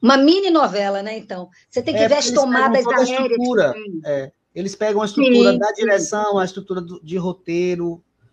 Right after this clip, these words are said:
Speaker 2: Elenco a gente nem pode contar, porque o elenco ele tá em todos os outros modelos. Mas a Netflix,
Speaker 1: É,
Speaker 2: junto
Speaker 1: tem.
Speaker 2: com outras, eles estão investindo, né, nesse modelo de novela global.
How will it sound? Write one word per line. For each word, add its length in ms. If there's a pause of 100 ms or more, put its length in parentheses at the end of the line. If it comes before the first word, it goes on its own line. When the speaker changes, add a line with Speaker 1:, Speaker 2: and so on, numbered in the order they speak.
(140)
Speaker 2:
Elenco 320
a 20
gente 200
nem 100
pode 320
contar, 320
porque 260
o 120
elenco 300
ele 120
tá 140
em 100
todos 260
os 80
outros 200
modelos. 540 (320)
Mas 220
a 60
Netflix, 580
Speaker 1:
É, 140
Speaker 2:
junto 180
Speaker 1:
tem. 140
Speaker 2:
com 160
outras, 580
eles 200
estão 200
investindo, 640
né, 240
nesse 320
modelo 500
de 300
novela 720 (160)
global. 800